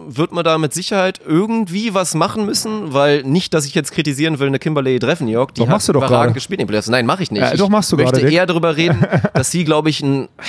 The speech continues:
Speaker 1: ja, ein ganz, ganz krasses Pensum absolvieren musste in der kompletten Hauptrunde und auch in den Playoffs, weil sie nahezu immer durchgespielt hat.
Speaker 2: Also meinst du zweite Diagonale, eine gleichwertige
Speaker 1: Ja,
Speaker 2: für die?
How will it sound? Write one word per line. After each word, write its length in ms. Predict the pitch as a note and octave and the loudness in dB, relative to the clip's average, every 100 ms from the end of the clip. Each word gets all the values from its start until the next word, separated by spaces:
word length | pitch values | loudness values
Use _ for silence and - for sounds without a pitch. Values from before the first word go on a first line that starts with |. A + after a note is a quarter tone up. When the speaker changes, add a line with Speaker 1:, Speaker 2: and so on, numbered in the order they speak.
| - | -8
Speaker 1:
ja, 180 | B2 B2 | -8 -8
ein 140 | G#2+ | -6
ganz, 240 | - C#3 - | -2 -2 0
ganz 220 | C#3+ - | -2 -2
krasses 320 | - C#3+ C3+ | -4 -4 -2
Pensum 480 | D#3 D#3+ G#2+ F#2+ F#2+ - | -2 0 0 -2 -4 -6
absolvieren 480 | F#2+ A2 G2 G#2 | -2 0 2 0
musste 280 | G2 F#2+ - | 0 -4 -4
in 140 | - C3+ | -2 -2
der 100 | C#3 | 0
kompletten 360 | C3 C#3+ C3+ B2+ | -2 -2 0 0
Hauptrunde 340 | C3+ B2+ C3 | 0 -2 -2
und 60 | B2 | -2
auch 100 | B2+ | -4
in 40 | |
den 100 | A2+ | -6
Playoffs, 360 | C#3 C3 F#2+ - - - | -2 -2 -4 -8 -18 -4
weil 200 | A2 C#3 | 0 2
sie 140 | C3+ | 2
nahezu 400 | B2+ B2 C3+ - | 2 2 0 -2
immer 260 | B2+ C3 C3+ | -2 0 0
durchgespielt 540 | A2+ C3+ - - F#2 | 0 -4 -10 -12 -12
hat. 80 | F#2 | -8
Speaker 2:
Also 120 | E2+ A#2 | 0 2
meinst 240 | C3 C#3+ | 4 2
du 60 | B2+ | 0
zweite 280 | C3 C3+ | 2 2
Diagonale, 440 | B2+ A#2 A#2 A#2 A#2 | 4 2 4 2 2
eine 120 | A#2 | 2
gleichwertige 540 | A2+ A#2 A2+ A#2+ C3 | 2 2 2 2 2
Speaker 1:
Ja, 60 | A#2 | 0
Speaker 2:
für 120 | A2+ | 0
die? 200 | A#2+ G#2 | -2 -2